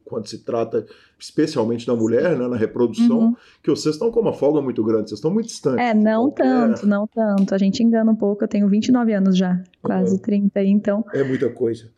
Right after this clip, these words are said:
Speaker 1: É,
Speaker 2: <laughs>
Speaker 1: é
Speaker 2: Não,
Speaker 1: muita
Speaker 2: mas tem
Speaker 1: folga.
Speaker 2: muitos anos que dá, é.
Speaker 1: Sim. Bacana demais. Lali, conta um pouquinho de Londres. A gente tem a, a impressão do Rafa direto de lá. Quer dizer, do
Speaker 2: Uhum.
Speaker 1: quanto que foi importante morar em Londres, viver,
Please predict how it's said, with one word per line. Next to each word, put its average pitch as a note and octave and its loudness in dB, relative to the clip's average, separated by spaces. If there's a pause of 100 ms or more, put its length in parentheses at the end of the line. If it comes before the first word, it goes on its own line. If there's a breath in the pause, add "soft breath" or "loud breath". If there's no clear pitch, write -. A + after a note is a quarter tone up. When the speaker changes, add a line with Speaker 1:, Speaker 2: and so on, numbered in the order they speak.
(140)
Speaker 1:
É, G#3+ 2
Speaker 2:
<laughs> A#3 2
Speaker 1:
é - 0
Speaker 2:
Não, E4 0
Speaker 1:
muita G3 0
Speaker 2:
mas E3 -2
tem B2+ 2 (180)
Speaker 1:
folga. A#3+ 2
Speaker 2:
muitos - 0
anos G#3+ 0
que - -4
dá, F#3+ 0
é. F#3+ 2
Speaker 1:
Sim. A#2 -6 (720 soft breath)
Bacana C3+ 2
demais. A2+ -2 (220 soft breath)
Lali, F3+ 0
conta A#3+ 0
um - -4
pouquinho C#3+ -2
de B2 2
Londres. B2 0
A B2 2
gente D#3+ -4
tem E3 0
a, A#2 0
a A2+ -2
impressão B2 -2
do A#2+ 0
Rafa B2 -2
direto C3+ 0
de C3+ -2
lá. A2 0 (240)
Quer - -6
dizer, G2+ -2
do A2 0
Speaker 2:
Uhum. A3 4
Speaker 1:
quanto C#3 0
que - -20
foi C3 -2
importante B2+ -4
morar A2+ -2
em G#2+ -4
Londres, A#2 0
viver, A#2 -2